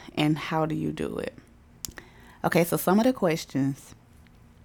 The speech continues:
that came up when I, um, I posted the box on Instagram, um, made it to the conversation.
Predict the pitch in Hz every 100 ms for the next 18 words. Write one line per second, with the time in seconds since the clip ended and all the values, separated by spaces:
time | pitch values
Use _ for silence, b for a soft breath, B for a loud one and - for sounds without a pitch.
0 | - - - - 151 147 151 143 151 147
1 | - 156 143 139 143 - 151 131 - -
2 | - - 151 - 156 - 143 143 139 -
3 | - 69 65 - - 156 156 156 151 156
4 | 151 147 151 B B B B B B B
5 | B B - - 165 156 160 156 147 165
6 | B B B B - - - - _ -
7 | - - - - 165 151 147 151 143 151
8 | - - 170 73 - - -